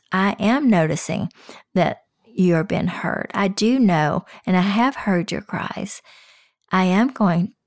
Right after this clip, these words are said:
to do something about it," even though we don't necessarily see sometimes how God's working all things out for our good. I think we can walk away from this and know that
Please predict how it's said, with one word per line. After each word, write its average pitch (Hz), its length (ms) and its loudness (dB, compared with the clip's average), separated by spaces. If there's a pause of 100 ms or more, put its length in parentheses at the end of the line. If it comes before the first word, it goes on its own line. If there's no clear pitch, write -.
to 180 80 -2
do 170 180 -2
something 175 320 -4
about - 300 -4
it," - 80 -2
even 262 240 4
though 196 340 2 (300)
we 208 180 4
don't 175 360 0
necessarily 185 640 0
see 302 260 -2
sometimes 196 580 0
how 170 160 -2
God's - 360 -4 (140)
working 175 380 0
all 78 160 -2
things - 320 -6
out 131 200 -4 (460)
for 175 100 -2
our - 300 -4
good. - 300 -4 (640)
I 196 60 2
think 208 200 0
we 190 120 2
can 180 180 0
walk 175 240 -2
away 175 320 0
from 180 240 -2
this 165 300 -4
and 170 140 -2
know 175 440 -2 (460)
that 170 480 -6